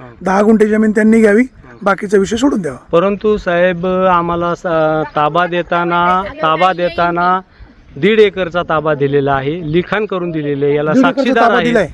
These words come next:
Speaker 2: ताबा दिलेला आहे, साक्षीदार आहेत त्याला. मग आम्ही ती जमीन का सोडावी?
Speaker 1: पण तुम्ही पैसे किती दिले?
Speaker 2: आम्ही त्यांना साडेवीस लाख रुपये दिले, प्लस आमचे या ऊ-, आज ऊसाचे अडीच तीन लाख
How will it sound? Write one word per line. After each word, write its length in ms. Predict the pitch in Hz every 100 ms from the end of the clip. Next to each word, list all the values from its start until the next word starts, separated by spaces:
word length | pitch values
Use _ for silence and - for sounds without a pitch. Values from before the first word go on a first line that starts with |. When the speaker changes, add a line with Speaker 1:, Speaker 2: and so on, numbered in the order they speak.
| - 175
Speaker 2:
ताबा 240 | 185 247
दिलेला 360 | 233 214 208 202
आहे, 240 | 190 190
साक्षीदार 480 | 175 196 254 233 226
आहेत 100 | 190 180
त्याला. 280 | 175 175 180 _ - - - - _ - _ _ -
मग 140 | 180
आम्ही 260 | 202 208 214 220
ती 80 |
जमीन 280 | 214 220 214
का 200 | 208 247
सोडावी? 560 | 202 202 190 185 185 190
Speaker 1:
पण 120 | 208
तुम्ही 180 | 233 220
पैसे 240 | 240 247
किती 180 | 254 240
दिले? 360 | 233 214 202 - _
Speaker 2:
आम्ही 220 | 160 190 208
त्यांना 240 | 214 214
साडेवीस 440 | 196 185 208 214 214
लाख 140 | 196
रुपये 280 | 190 196 208
दिले, 260 | 185 175 185
प्लस 320 | - 196 185
आमचे 300 | 185 185 196
या 100 | 190
ऊ-, 100 | 180
आज 240 | 180 175
ऊसाचे 480 | 180 190 - 175 175
अडीच 300 | 175 170 185
तीन 180 | - 185
लाख 140 | 185